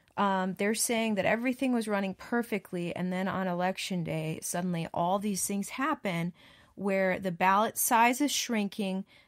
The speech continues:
the, um, y-, the ink level is, is really low, so it,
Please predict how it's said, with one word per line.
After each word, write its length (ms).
the, 380
um, 420
y-, 320
the 320
ink 400
level 440
is, 300
is 160
really 280
low, 540
so 240
it, 240